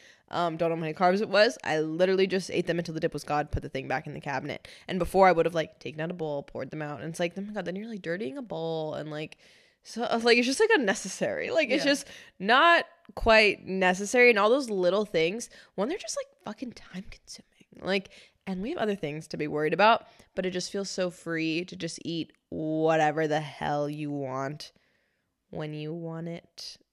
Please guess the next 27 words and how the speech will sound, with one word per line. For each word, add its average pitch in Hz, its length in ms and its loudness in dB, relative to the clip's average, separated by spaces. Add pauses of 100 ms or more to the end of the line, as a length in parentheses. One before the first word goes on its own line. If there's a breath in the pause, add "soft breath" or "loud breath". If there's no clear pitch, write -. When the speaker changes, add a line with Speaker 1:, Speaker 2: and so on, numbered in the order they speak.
(240)
Speaker 1:
And 170 140 -8
it's 165 160 -12
a 180 40 -6
great 170 520 -2
life 160 540 -6
to 156 180 -8
live. 156 500 -2 (100)
Um, 160 500 -4 (680)
Victoria 180 420 2
Garrick, 165 540 -2
or 185 320 2
I - 80 -4
don't 214 120 -4
know, 214 160 -6
Victoria 185 320 -6
Brown, 170 540 -6
she - 80 -16
just 190 100 -8
got 190 120 -6
married, 170 500 -10
so - 180 -12
I 170 60 -8
think 170 140 -10
her 175 60 -8
username 180 380 -8
is 180 80 -10
different, 226 340 -4